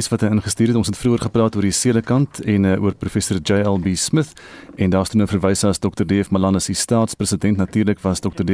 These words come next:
F Malan die eerste minister gewees van die land in daai stadium, want toe het ons nog 'n koning gehad, koning George en koningin Elizabeth later, voordat daar ooit 'n staatspresident gekom het.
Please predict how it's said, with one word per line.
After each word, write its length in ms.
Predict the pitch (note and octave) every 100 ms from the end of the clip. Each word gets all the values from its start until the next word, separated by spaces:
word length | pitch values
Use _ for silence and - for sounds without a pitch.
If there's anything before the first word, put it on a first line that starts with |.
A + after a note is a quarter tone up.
| G2
F 40 |
Malan 240 | G2 F#2+ F2+
die 120 | F2+
eerste 280 | A#2+ A#2 -
minister 420 | F2+ F#2+ G#2+ A#2
gewees 300 | G2+ F#2+ G2+
van 100 | -
die 80 | F#2+
land 220 | G2 F#2+
in 80 | F2+
daai 220 | F2+ F#2
stadium, 420 | F2+ - F#2 F#2 F2+ - - -
want 160 | - F#2
toe 80 | C#3
het 60 |
ons 120 | C3+ B2+
nog 140 | A#2
'n 60 | A#2+
koning 320 | E3 D#3 C3
gehad, 320 | G#2+ E2+ -
koning 340 | - A2+ A2
George 400 | F#2+ A2+ A2+ -
en 60 | G2+
koningin 340 | - G#2 G2+
Elizabeth 460 | G2 G2 A2+ F#2 F#2+
later, 360 | F2+ F2+ F2 F#2+ - - -
voordat 280 | - B2 G#2+
daar 100 | G2+
ooit 200 | A2 G#2+
'n 40 |
staatspresident 760 | - A#2+ G#2+ - G#2 F#2+ F2+ E2+
gekom 240 | F2 F2
het. 120 | C3